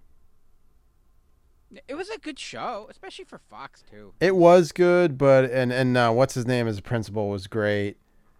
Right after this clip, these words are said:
Speaker 2: Um, Ch-, Shad McBride.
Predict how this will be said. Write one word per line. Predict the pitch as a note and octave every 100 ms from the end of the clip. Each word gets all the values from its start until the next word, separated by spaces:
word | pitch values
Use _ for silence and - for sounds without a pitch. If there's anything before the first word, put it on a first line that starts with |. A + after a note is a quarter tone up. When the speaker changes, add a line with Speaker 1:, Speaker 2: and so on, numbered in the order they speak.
| _ _ _ _ _
Speaker 2:
Um, | G#2+ G#2+ G2+ F#2+ F2+ F2+ G2+ - - - - - _ _
Ch-, | - A#2+ A2
Shad | - A#2
McBride. | G#2 F#2+ G2+ G2+ G#2 G#2